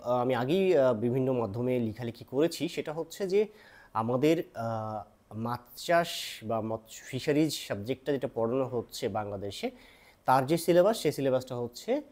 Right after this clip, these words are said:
অত্যন্ত মানধাত্তা আমলের সিলেবাস। So যারা এগুলো থেকে পড়ে বের হচ্ছে, আমরাও যারা পড়ে বের হয়েছি, আমরা আগের চিন্তাধারা বা হচ্ছে একেবারে, আহ, আহ,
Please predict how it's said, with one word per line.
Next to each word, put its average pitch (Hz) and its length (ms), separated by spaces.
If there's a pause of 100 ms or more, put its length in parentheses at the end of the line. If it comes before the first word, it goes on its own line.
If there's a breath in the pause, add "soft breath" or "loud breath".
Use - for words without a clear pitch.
(380 soft breath)
অত্যন্ত 127 500
মানধাত্তা 127 800
আমলের 107 300
সিলেবাস। 101 580 (180)
So 226 100
যারা 143 320
এগুলো 127 320
থেকে 135 240
পড়ে 120 180
বের 110 160
হচ্ছে, 117 420
আমরাও 110 280
যারা 113 180 (100)
পড়ে 110 180
বের 113 200
হয়েছি, 117 280 (380 soft breath)
আমরা 123 240 (100)
আগের 170 380
চিন্তাধারা 127 760
বা 113 160
হচ্ছে 117 480
একেবারে, 143 600
আহ, 113 460
আহ, 95 140